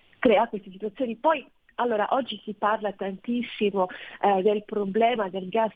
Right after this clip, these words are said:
sì, però il Qatar si è arrabbiato per le, quello che sta succedendo in Europa, quindi ha minacciato di staccare il gas o comunque di diminuire le forniture. Ecco, questo ti dimostra quanto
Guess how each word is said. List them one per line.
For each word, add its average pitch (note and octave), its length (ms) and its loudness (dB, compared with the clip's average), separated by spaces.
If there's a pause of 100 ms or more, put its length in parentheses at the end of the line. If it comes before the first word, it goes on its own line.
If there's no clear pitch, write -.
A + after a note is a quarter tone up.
sì, A3+ 140 -8
però G#3+ 220 0
il G#3+ 100 -2
Qatar G#3+ 460 -2
si G3+ 80 -6
è F#3 40 -2
arrabbiato G3+ 760 0
per F#3+ 260 -10
le, F#3+ 120 -10
quello G3 200 -4
che G3 100 -8
sta - 120 -20
succedendo G3+ 380 -2
in F#3+ 60 0
Europa, A#3 260 2
quindi A#3 240 2
ha F#3 60 4
minacciato A3 680 2
di F#3+ 180 -6
staccare F3+ 480 -10
il - 80 -20
gas - 280 -6 (580)
o A3 100 4
comunque A3+ 360 0
di F#3+ 100 0
diminuire F3+ 440 2
le - 80 0
forniture. - 600 -6 (240)
Ecco, - 340 -2 (300)
questo G3+ 340 0
ti F#3+ 120 -8
dimostra F#3+ 680 -4
quanto A3 380 -2